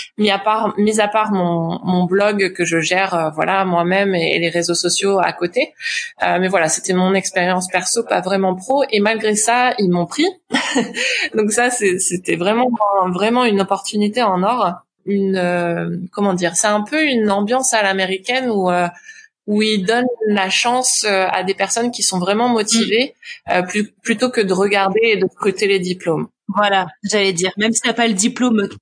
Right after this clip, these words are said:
Speaker 2: pour, qui correspond absolument à ce job-là, on va voir ce que t'es capable et puis, bah, tu fais l'affaire et, bah, tant mieux.
Speaker 1: Exactement,
Speaker 2: Et
Speaker 1: exactement.
Speaker 2: sinon, euh,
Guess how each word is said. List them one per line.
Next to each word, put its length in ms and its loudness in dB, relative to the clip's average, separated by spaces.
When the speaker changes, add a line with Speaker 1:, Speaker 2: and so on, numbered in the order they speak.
Speaker 2:
pour, 400 0
qui 140 -6
correspond 400 2
absolument 680 2
à 120 0
ce 180 0
job-là, 480 0
on 120 0
va 140 2
voir 200 0
ce 60 -2
que 60 0
t'es 180 0
capable 460 0
et 60 -2
puis, 120 -8
bah, 140 0
tu 180 -4
fais 120 0
l'affaire 420 2
et, 80 0
bah, 100 0
tant 160 2
mieux. 80 -2
Speaker 1:
Exactement, 300 0
Speaker 2:
Et 80 2
Speaker 1:
exactement. 400 -2
Speaker 2:
sinon, 100 0
euh, 60 0